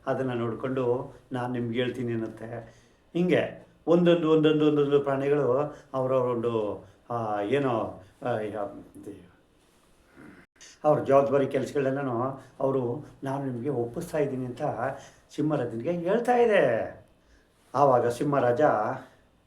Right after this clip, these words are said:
ಒಂದು ಸಭೆ ಕರೀತಾನೆ. ಆ ಸಭೆ ಕರೆದಾಗ ಪ್ರಾಣಿಗಳೆಲ್ಲ ಹಾಜರಿರ್ತವೆ. ಆ ಸಿಂಹಗಳೆಲ್ಲ ಸೇರ್ಕೊಂಡು ಒಂದು ಪ್ಲಾನ್ ಹಾಕ್ತವೆ. ಆಗ ಆನೆ ಹೇಳ್ತದೆ,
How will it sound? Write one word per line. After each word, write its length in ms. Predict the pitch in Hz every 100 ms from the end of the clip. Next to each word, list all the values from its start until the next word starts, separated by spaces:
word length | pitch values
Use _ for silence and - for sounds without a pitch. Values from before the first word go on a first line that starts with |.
| _ _ _ -
ಒಂದು 200 | 135 110
ಸಭೆ 260 | - 127
ಕರೀತಾನೆ. 760 | 135 120 110 110 113 - - - - - _ _ _ _ _ _ _ -
ಆ 80 | 123
ಸಭೆ 280 | - 135
ಕರೆದಾಗ 380 | 139 139 117 120
ಪ್ರಾಣಿಗಳೆಲ್ಲ 680 | 139 - 120 117 113 120 127 127 101 101 - - -
ಹಾಜರಿರ್ತವೆ. 840 | 120 120 120 117 110 107 113 123 - - _ _ -
ಆ 100 | 123
ಸಿಂಹಗಳೆಲ್ಲ 600 | 101 135 131 117 120 110
ಸೇರ್ಕೊಂಡು 840 | 107 131 123 127 113 107 113 120 - _ _ _ _ -
ಒಂದು 560 | 120 117 120 104 110 - - _ -
ಪ್ಲಾನ್ 380 | 131 120 170 196
ಹಾಕ್ತವೆ. 640 | 143 139 - 120 110 95 90 -
ಆಗ 180 | 135 131
ಆನೆ 380 | 123 110 143 143
ಹೇಳ್ತದೆ, 840 | 139 131 139 131 135 110 107 -